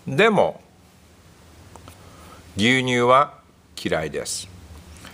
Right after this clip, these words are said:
母はコーヒーが好きです。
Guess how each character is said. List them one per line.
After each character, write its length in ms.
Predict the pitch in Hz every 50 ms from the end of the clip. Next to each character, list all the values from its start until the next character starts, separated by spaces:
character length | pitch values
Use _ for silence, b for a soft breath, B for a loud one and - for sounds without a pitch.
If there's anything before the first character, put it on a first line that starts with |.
| B B
母 360 | - - 127 117 117 117 107
は 320 | 101 104 110 117 117 - - - _ _ _ _ -
コ 240 | _ - - 185 185
ー 40 | 175
ヒ 120 | 156 165 185 170 120
ー 20 |
が 240 | 104 117 120 123 -
好 140 | - - -
き 100 | - 131
で 140 | 101 85 -
す。 260 | - - - - -